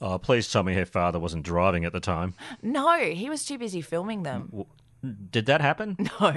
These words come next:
Speaker 2: no, it didn't happen. Darren and Michelle immediately split up, with Darren deciding to buy the block of land on his own.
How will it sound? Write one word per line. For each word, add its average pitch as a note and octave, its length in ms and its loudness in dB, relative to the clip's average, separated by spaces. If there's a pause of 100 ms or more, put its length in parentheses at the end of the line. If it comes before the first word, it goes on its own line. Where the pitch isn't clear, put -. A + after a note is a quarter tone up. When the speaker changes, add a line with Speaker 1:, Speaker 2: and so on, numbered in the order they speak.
Speaker 2:
no, C3+ 160 -8
it C#3 320 -10
didn't C#3 220 -12
happen. C#3 320 -12 (540)
Darren D#4+ 340 6
and G4 80 -2
Michelle F3 380 2
immediately F3 680 -2
split C#3 340 -8
up, - 340 -2
with G3 220 -2
Darren B3+ 340 4
deciding F#3 460 2
to E3 120 -6
buy D#3+ 240 2
the G#3 100 -4
block F#3+ 240 -2
of F#3+ 120 -10
land C#3+ 340 -6
on D3+ 100 -2
his D3 140 -6
own. D#3 480 -6